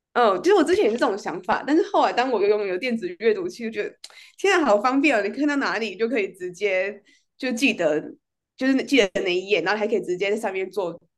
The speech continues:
笔记，就觉得很方便。”但是如果真的可以选择的话，我还是会选择纸本书，因为我真的觉得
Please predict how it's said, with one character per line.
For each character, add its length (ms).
笔 260
记， 300
就 100
觉 100
得 80
很 160
方 360
便。” 200
但 180
是 180
如 100
果 40
真 120
的 40
可 140
以 80
选 300
择 120
的 140
话， 420
我 80
还 80
是 140
会 60
选 240
择 220
纸 240
本 220
书， 160
因 80
为 60
我 80
真 200
的 80
觉 160
得 260